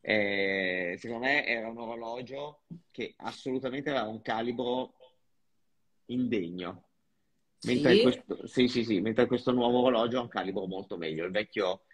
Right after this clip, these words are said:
Speaker 1: il vecchio calibro era inguardabile.
Speaker 2: Però ti
Speaker 1: A-,
Speaker 2: dico,
Speaker 1: a destra.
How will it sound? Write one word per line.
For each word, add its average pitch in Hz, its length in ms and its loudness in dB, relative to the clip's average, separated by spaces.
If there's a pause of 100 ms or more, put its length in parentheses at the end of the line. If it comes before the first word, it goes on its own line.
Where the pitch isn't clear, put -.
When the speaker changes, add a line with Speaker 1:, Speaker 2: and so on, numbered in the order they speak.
(420)
Speaker 1:
il - 80 -20
vecchio 95 280 -8
calibro 104 440 4
era 85 240 2 (360)
inguardabile. 80 760 -2
Speaker 2:
Però 180 180 6
ti 180 80 -2
Speaker 1:
A-, 180 60 0
Speaker 2:
dico, - 220 6
Speaker 1:
a - 40 8
destra. 92 420 2